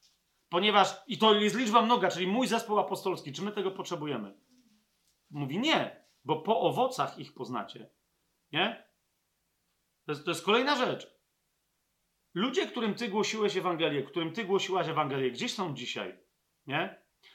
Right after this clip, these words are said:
Ludzie, z którymi ty masz Kościół, pod twoim wpływem, twojej usługi, twojej obecności w tym Kościele i tak dalej, gdzie są dzisiaj? Kim dzisiaj są? Rozumiesz? Bo, y,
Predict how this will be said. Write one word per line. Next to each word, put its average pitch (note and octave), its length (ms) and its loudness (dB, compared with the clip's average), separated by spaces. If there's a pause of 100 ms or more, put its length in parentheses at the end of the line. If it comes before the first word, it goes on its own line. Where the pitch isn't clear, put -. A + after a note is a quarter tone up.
(100)
Ludzie, B3 560 4
z - 100 -16
którymi G#3 340 0
ty B3 140 -2
masz A#3 260 2
Kościół, F3+ 460 -2
pod D#3+ 260 -6
twoim A#3 360 4
wpływem, E3+ 540 0
twojej D3 280 -2
usługi, F#3 460 -6
twojej D#3 260 -2
obecności E3+ 540 -4
w - 40 -20
tym E3 160 -10
Kościele D#3 320 -6
i D3 40 -8
tak D#3 120 -10
dalej, C3+ 200 -4
gdzie A3+ 220 -6
są E3+ 200 -6
dzisiaj? B2 360 -6
Kim G#3 280 -4
dzisiaj C3+ 300 -6
są? A#2 260 -14 (1200)
Rozumiesz? A#3 420 -2 (240)
Bo, C4 800 10 (400)
y, F3 500 4